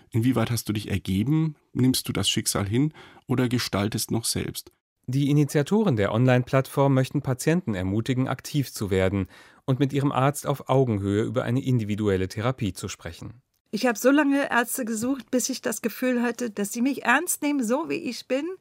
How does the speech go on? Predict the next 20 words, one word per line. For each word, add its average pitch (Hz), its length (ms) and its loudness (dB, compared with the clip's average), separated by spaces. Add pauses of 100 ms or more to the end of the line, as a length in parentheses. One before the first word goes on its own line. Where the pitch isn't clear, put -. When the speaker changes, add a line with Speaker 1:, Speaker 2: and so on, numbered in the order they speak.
(520)
Speaker 3:
und 262 600 2 (100)
mich 226 220 -4
nicht 254 140 -6
von 240 120 -8
oben 220 200 0
herab 196 260 -4 (140)
behandeln. 185 580 -6 (420)
Dieser 247 260 -6 (160)
Kittel 262 300 -2
in 240 320 -2
Weiß, 233 460 0
dass 240 180 -2
er 247 120 -2
sich 240 280 -8
aufspielt. 247 920 4 (760)
Ich - 160 2
bin 233 200 -4
Krankenschwester, 226 720 -4
habe 233 160 -2
so - 160 -2